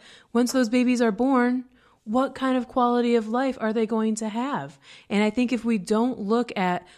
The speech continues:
the whole person, the whole life, then we aren't looking at these people with love. We're just looking at them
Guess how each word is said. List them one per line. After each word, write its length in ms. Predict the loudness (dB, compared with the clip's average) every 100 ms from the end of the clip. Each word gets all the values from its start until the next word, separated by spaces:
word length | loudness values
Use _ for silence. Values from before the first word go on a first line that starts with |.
| _ 0
the 200 | 0 0
whole 480 | 0 2 4 4
person, 560 | 2 -2 -2 -2 -2 -2 -8 _ _
the 160 | 0 0
whole 500 | 0 2 2 2 0
life, 560 | 0 0 -2 -4 -14 _ _ _ _ _ _ _ _ _ _ _ _ _ _ -12
then 720 | 0 2 4 2 2 0 -4
we 260 | -2 2 4
aren't 260 | 2 0
looking 340 | -2 -2 -2 -2
at 320 | -4 -6 -4
these 420 | -2 -2 -4 -10
people 380 | -8 -8 -4 -4
with 240 | -6 -6
love. 460 | -4 -4 -6 -12 _
We're 140 | -8 -6
just 220 | -6 -6
looking 340 | -8 -6 -8
at 220 | -8 -10 -8
them 340 | -8 -8